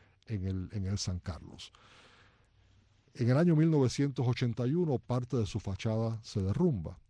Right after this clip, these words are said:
y le cae arriba a unos turistas que pasaban por el frente. Le ponen una demanda judicial al estado de la Florida y al, y a la ciudad por permitir un edificio tan abandonado y en tan mal estado en el medio de una ciudad.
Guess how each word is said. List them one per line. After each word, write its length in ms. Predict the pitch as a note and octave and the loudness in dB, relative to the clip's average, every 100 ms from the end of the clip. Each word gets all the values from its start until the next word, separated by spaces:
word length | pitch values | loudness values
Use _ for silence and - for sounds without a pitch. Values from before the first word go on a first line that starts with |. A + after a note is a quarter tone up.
| _ | _
y 100 | A#2+ | -4
le 100 | G2 | -4
cae 200 | F2+ A2 | -2 0
arriba 280 | G#2 G#2+ A#2 | 0 2 2
a 40 | |
unos 160 | G#2 F#2+ | 2 0
turistas 440 | - G2 A2+ - | 0 0 0 -2
que 80 | G2+ | -6
pasaban 360 | F2 - G2+ F#2+ | -6 -4 -4 -2
por 120 | F#2+ | -4
el 80 | F2 | -2
frente. 460 | - F2 D#2+ E2 - _ _ - | -2 -4 -8 -14 -16 _ _ -4
Le 120 | G#2+ | -2
ponen 260 | F2 C#3+ C#3+ | 2 2 2
una 160 | C#3 | 0
demanda 400 | B2 A2 B2+ C3 | 0 0 -2 -4
judicial 540 | G2 G#2+ G2 - A2+ A#2 | -2 -2 -2 0 0 0
al 80 | |
estado 360 | F#2+ - A#2 A#2+ | -2 -2 0 2
de 60 | G#2+ | 0
la 80 | |
Florida 580 | F#2+ G2+ G2+ A#2 A2+ A#2 - | -2 -2 0 0 0 -2 -6
y 140 | G#2 | -6
al, 240 | F#2 F#2 - _ | -4 -6 -10 _
y 100 | A2 | -6
a 80 | G2+ | -4
la 100 | G2 | -2
ciudad 400 | - G#2 G2+ A2 - - - - | -2 0 2 0 -4 -16 -20 0
por 180 | A2+ | 2
permitir 560 | - G#2 G2+ G2+ - D3 | 2 0 2 0 4 4
un 140 | C3 | 6
edificio 560 | G#2+ G2+ - A#2+ - A#2 | 4 2 2 0 0 -2
tan 160 | G2+ G2+ | -2 -2
abandonado 640 | F#2 F#2 F2+ F#2 A2 A#2 | -2 -2 -2 -2 2 2
y 60 | G2+ | 2
en 100 | F2+ | 0
tan 160 | F2 | -2
mal 160 | F#2+ A2 | 0 0
estado 480 | G2 A2+ A2+ G2 F2+ - - _ | -2 -2 0 0 -2 -10 -20 _
en 120 | A2 | -4
el 100 | G2 | 0
medio 260 | G2 B2 A#2 | 4 4 4
de 40 | |
una 180 | A2 A2 | 4 2
ciudad. 400 | G#2+ G2+ F#2 F#2 | 0 -2 -4 -4